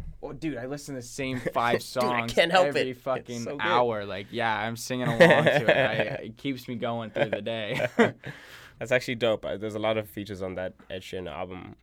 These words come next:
Speaker 2: I'd
Speaker 1: Well, that
Speaker 2: like
Speaker 1: was his whole thing, right? He was, he was
Speaker 2: Yeah.
Speaker 1: doing.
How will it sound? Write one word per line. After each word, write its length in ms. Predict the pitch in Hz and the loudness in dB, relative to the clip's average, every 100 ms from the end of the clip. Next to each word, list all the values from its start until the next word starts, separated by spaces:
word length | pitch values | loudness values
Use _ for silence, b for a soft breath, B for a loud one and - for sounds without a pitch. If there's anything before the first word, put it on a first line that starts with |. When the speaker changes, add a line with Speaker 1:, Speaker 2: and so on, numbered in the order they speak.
| - | -8
Speaker 2:
I'd 40 | |
Speaker 1:
Well, 60 | 135 | 2
that 60 | 156 | 2
Speaker 2:
like 60 | 196 | 2
Speaker 1:
was 100 | 202 | -2
his 160 | 190 | -4
whole 160 | 196 151 | -4 -4
thing, 260 | 165 135 | -6 -8
right? 180 | 113 117 | -8 -8
He 80 | 117 | -8
was, 120 | 117 | -10
he 100 | 131 | -8
was 80 | 98 | -6
Speaker 2:
Yeah. 80 | 92 123 | -4 -4
Speaker 1:
doing. 380 | 123 120 113 | -4 -8 -10